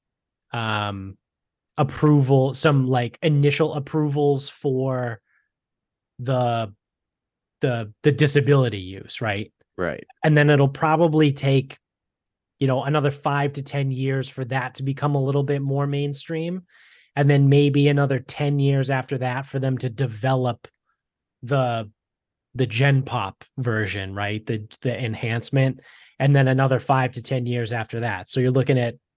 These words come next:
Speaker 1: five to ten and ten and another five to ten. So, like, roughly thirty years, I think we're away from, uh, you know, a, a Gen Pop smart chip.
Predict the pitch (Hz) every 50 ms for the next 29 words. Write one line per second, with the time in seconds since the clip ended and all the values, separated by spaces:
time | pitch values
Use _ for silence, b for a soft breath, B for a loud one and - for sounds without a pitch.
0 | _ _ _ _ - 143 139 139 127 135 139 - 147 139 135 131 131 131 - 131
1 | 127 120 - - 131 123 123 120 117 117 117 _ _ _ - 123 120 117 113 113
2 | 107 123 123 120 117 110 - _ _ - 123 113 110 107 110 - - 127 123 123
3 | 135 143 139 B B B B B B - - 156 147 151 143 139 165 180 165 -
4 | 175 156 139 - - 156 147 143 135 123 113 107 101 - - - - - - 139
5 | 131 - 147 131 113 - 127 123 120 117 117 117 117 113 110 104 - - - 131
6 | 110 107 107 104 101 98 101 - _ _ _ _ _ _ _ _ _ _ _ _
7 | _ _ - 117 110 104 101 95 95 95 95 95 95 92 - _ _ _ _ _
8 | _ _ _ _ _ _ _ _ _ _ - 123 107 101 - - 120 117 113 107
9 | 107 135 - - 143 117 110 104 104 120 123 120 113 110 110 - - 120 107 104
10 | - - - - _ _ _ _ _ _ _ _ _ _ _ _ _ _ _ _
11 | _ _ _ _ _ _ _ _ _ _ - - - - 147 143 117 110 - -
12 | - - 113 - - -